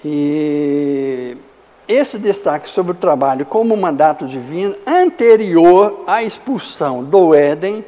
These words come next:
se opõe às concepções que consideram o trabalho como uma atividade indigna de homens livres e superiores,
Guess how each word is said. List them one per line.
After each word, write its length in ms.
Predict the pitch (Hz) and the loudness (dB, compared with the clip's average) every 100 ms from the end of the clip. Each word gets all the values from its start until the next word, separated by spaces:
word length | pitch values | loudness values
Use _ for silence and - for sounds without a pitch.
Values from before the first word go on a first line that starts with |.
| - - _ _ | -20 -20 _ _
se 300 | - - 294 | -12 -2 2
opõe 560 | 269 269 285 185 208 202 | 2 0 -2 -2 -2 -4
às 300 | 185 196 - | -4 -6 -6
concepções 640 | 208 208 196 - 165 185 | -6 -6 -6 -8 -8 -4
que 140 | - | -4
consideram 500 | 220 247 - 185 170 | -4 -6 -2 0 0
o 60 | 190 | -2
trabalho 420 | 202 160 147 180 | -2 0 0 -2
como 180 | 175 240 | -4 -8
uma 60 | 285 | -6
atividade 500 | 285 226 156 156 254 | -6 -4 -4 -4 -4
indigna 600 | 262 220 240 247 262 262 | -4 -4 -4 -4 -4 -4
de 100 | 220 | -2
homens 280 | 220 233 208 | -2 -2 -6
livres 360 | 208 226 220 | -6 -6 -8
e 60 | 208 | -12
superiores, 640 | - 226 233 240 226 143 | -4 -4 2 2 2 -2